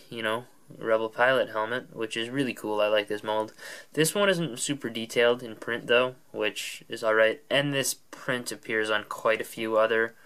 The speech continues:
Rebel pilots, uh, so, you know, it's not as special. Um, typically when they make, like, one, uh,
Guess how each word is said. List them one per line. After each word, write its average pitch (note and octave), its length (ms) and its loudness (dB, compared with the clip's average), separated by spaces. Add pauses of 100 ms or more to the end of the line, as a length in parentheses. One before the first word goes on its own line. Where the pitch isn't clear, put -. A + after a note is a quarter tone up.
(440)
Rebel A#2+ 300 2
pilots, C3 600 -2 (120)
uh, G#2 400 -4
so, G#2 380 -6 (680)
you D3+ 80 0
know, A#2 120 2
it's A#2+ 120 -6
not D3 220 2
as B2 80 0
special. A#2 580 -2
Um, G#2+ 460 -4 (640)
typically D#3+ 480 2
when D3 180 2
they C#3 160 2
make, A#2+ 400 0
like, A2 300 0 (180)
one, A#2 560 -2
uh, G#2+ 460 0